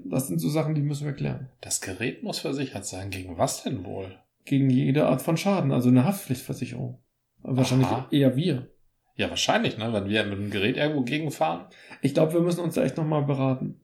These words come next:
Speaker 1: Also da fragen wir den, ne?
Speaker 2: Ja.
Speaker 1: Das sind so ein paar Aspekte, ähm, die sollten wir nicht leicht nehmen.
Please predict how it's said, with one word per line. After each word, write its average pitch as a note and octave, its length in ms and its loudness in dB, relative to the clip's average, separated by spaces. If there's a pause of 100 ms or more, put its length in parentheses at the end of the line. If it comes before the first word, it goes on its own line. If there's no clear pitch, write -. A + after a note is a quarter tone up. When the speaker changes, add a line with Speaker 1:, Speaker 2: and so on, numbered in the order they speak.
(120)
Speaker 1:
Also C3 180 -2
da C#3+ 120 4
fragen C3+ 340 2
wir B2+ 60 2
den, B2 180 -2
ne? G3+ 200 -2 (800)
Speaker 2:
Ja. F#2 580 0 (100)
Speaker 1:
Das C3+ 180 -4
sind D#3+ 200 0
so E3 100 4
ein D3+ 100 4
paar D3 160 6
Aspekte, D3+ 680 2 (100)
ähm, C3 800 2 (280)
die - 380 -6
sollten C#3+ 260 2
wir C#3+ 60 2
nicht C3 160 4
leicht B2+ 220 2
nehmen. B2 340 -2